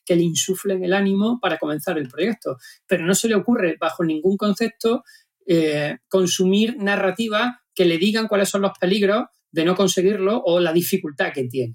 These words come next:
Entonces, claro, cuando tú entras con esa ilusión a comenzar un proyecto brutal y tal, y te has ido, eh, ilusionando de ánimo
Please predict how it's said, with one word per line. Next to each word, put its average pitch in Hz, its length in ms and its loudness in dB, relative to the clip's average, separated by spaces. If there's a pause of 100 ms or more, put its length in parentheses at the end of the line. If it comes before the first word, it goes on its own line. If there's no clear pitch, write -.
(440)
Entonces, 170 240 -4
claro, 202 260 0
cuando 160 260 0
tú 226 180 0
entras 220 420 -2
con 160 180 -2
esa 185 140 2
ilusión 185 380 2
a 160 120 -2
comenzar 147 360 0
un 180 140 2
proyecto 175 560 0
brutal 180 400 -2
y 175 60 -2
tal, 208 160 -2
y 160 120 0
te 180 120 0
has - 200 -2
ido, 175 320 2 (320)
eh, 143 460 -2 (160)
ilusionando 185 760 2
de 185 120 -4
ánimo 165 500 -2